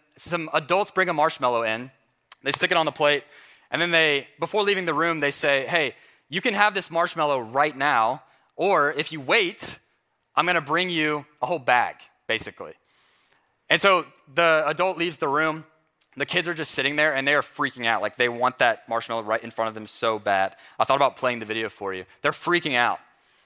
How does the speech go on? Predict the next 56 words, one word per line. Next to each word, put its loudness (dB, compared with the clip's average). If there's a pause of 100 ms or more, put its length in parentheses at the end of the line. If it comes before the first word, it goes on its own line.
(180)
But 2
in 0
the 2
back 4
of -4
their -2
minds, 0
it's -6
so -2
funny -2
and -6
cute -4
as 0
a -2
kid, -4
too. -2 (140)
They're, 0
like, 2 (320)
freaking -2
out, 2
but 0
in -2
the -4
back 2
of -6
their -4
minds, 0
they're -2
like, 0 (280)
I'm 0
going -6
to -8
get -6
two, -6
or -6
I'm -2
gonna -2
get -2
a -4
whole -8
bag 0
of -10
marshmallows -4 (280)
if -2
I 2
just -8
wait -2 (320)
a 2
little 0
bit 2 (360)
longer. 2
And -4
so 0
they 2
have 2
this -8